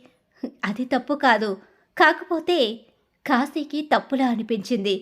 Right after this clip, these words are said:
నాన్న చేసిన పని కాశీకి నచ్చలేదు, అందుకనే కాశీ ఆ పని చేయడం ఇష్టం లేక ఈరోజు నాన్న విషయంలో తప్పుడు నిర్ణయం తీసుకున్నాడు." "ఏం మాట్లాడుతున్నావ్?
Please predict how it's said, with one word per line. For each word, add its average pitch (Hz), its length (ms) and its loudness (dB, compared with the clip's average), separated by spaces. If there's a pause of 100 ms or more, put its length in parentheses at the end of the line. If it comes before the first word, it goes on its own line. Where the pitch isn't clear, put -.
(400)
నాన్న 277 300 4
చేసిన 359 380 -6
పని 285 280 -2 (200)
కాశీకి 254 480 -4
నచ్చలేదు, 202 680 -2 (420)
అందుకనే 262 600 0 (480)
కాశీ 381 400 6
ఆ 294 120 0
పని 247 280 2
చేయడం 269 380 -4
ఇష్టం 233 360 -2
లేక 214 280 -2 (580)
ఈరోజు 320 540 0 (420)
నాన్న 262 360 4
విషయంలో 294 560 0 (520)
తప్పుడు 392 320 2
నిర్ణయం 277 400 2
తీసుకున్నాడు." 226 680 0 (420)
"ఏం 214 280 2
మాట్లాడుతున్నావ్? 226 680 -2